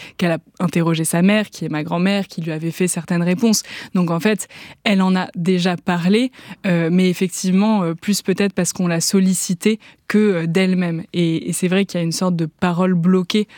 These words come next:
à cet endroit-là, où il n'y a pas de, de désir de parole de sa part. Ça ne vient pas d'elle, et ça se confirme aussi, euh,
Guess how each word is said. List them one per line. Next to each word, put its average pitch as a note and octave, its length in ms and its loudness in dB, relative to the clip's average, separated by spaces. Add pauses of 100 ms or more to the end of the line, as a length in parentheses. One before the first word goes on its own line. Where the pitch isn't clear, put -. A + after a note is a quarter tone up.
à F3 120 -2
cet E3+ 220 -4
endroit-là, F3 500 0
où E3+ 60 0
il E3 40 -2
n'y D#3+ 80 -2
a D#3+ 60 -4
pas F#3 160 -2
de, E3 400 -2
de F3 240 -2
désir G3 540 0
de F3 100 0
parole F3+ 440 -2
de E3+ 120 -2
sa F3+ 200 -6
part. F#3+ 300 -4 (180)
Ça - 160 -2
ne F3 100 0
vient F#3 360 2
pas F#3 180 0
d'elle, G3 240 0 (260)
et G3+ 60 -4
ça E3+ 160 0
se - 60 -4
confirme F#3+ 420 0
aussi, F#3+ 340 -2
euh, E3+ 160 0